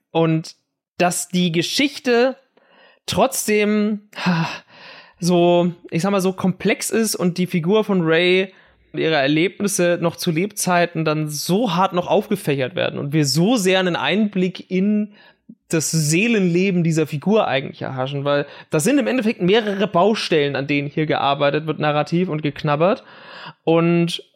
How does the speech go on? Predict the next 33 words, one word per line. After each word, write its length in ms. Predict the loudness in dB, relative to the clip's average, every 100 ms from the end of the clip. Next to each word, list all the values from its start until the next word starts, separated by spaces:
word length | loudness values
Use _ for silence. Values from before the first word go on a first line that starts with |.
| _ 0
Rays 440 | 2 4 2 0
Leben 420 | 2 2 0 0
so 140 | 2 2
ein 80 |
Stück 340 | 0 -2 -4 0
weit 240 | 0 2
aus 220 | 0 0
den 320 | 0 0 0 -4
Fugen 640 | -12 -12 0 2 2 -2 -2 -2
gerät, 560 | -2 0 0 0 -4 -16 -20 -20 -20 _ -2
erstmal 420 | 0 2 2 4
auf 240 | 2 2
eine 260 | 2 2 0
ziemlich 340 | -2 0 0 0
positive 500 | 2 2 2 2 0
Art 140 | -2
und 100 | 0
Weise, 280 | 0 0 -2
denn 420 | 0 2 2 0
in 260 | -2 -2 0
diesem 640 | 2 2 2 0 -2 -6 _ _ _ _ _ _
tota-, 340 | -4 0 0 0
totalitären 600 | 0 0 0 0 0 2
System, 560 | -2 0 0 0 -2 -12 _ _ _ -20 -10
in 100 | -2
dem, 380 | 0 2 2 -2 -8 _
ja, 160 | 0 0
die 100 | 0
ganzen 540 | -2 -2 -2 -2 -6 -10 _
Beteiligten 460 | -4 2 2 2 0
dieser 160 | 0 0
Geschichte 380 | -2 -2 -2
agieren, 560 | -4 0 2 4 2